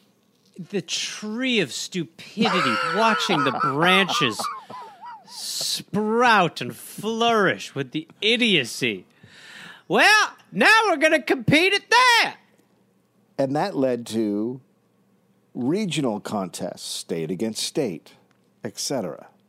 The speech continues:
Speaker 2: Manhattan versus
Speaker 1: Well,
Speaker 2: New
Speaker 1: we're
Speaker 2: Jersey.
Speaker 1: hoping here little Tim's got a, he's got a pretty good shuck arm. We're hoping he's gonna go to state and,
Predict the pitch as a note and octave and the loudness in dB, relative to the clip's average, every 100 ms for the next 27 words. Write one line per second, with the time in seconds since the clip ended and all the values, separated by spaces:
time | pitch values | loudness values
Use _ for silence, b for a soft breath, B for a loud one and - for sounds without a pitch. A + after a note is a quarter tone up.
0 | _ _ _ b b b b b b _ | _ _ _ b b b b b b _
1 | A#2+ A#2+ F#2+ G2 F#2 G2+ A2 C3+ C3 E3+ | -4 -4 -6 -6 -6 -4 -2 -4 -2 -2
2 | C#3 E3+ D#3 D3 E3+ D3 D3+ E3+ E3+ E3 | 2 2 4 2 2 0 2 2 4 2
3 | D#3 - E3+ F3+ E3+ C#3+ D#3 D#3+ D#3 D3 | 0 2 4 4 2 2 4 6 4 2
4 | C#3+ D3+ F3 - F3 E3 D3 - F3+ D3+ | 2 0 -2 -2 -2 -2 -4 0 0 2
5 | D#3 D3 D#3 D3+ B2+ D#3 C#3 B2+ C3+ B2+ | 4 4 2 2 0 0 -4 -2 -2 -2
6 | B2 A2+ - C3+ D#3 - A#2+ | -6 -6 -4 -4 -6 -10 -14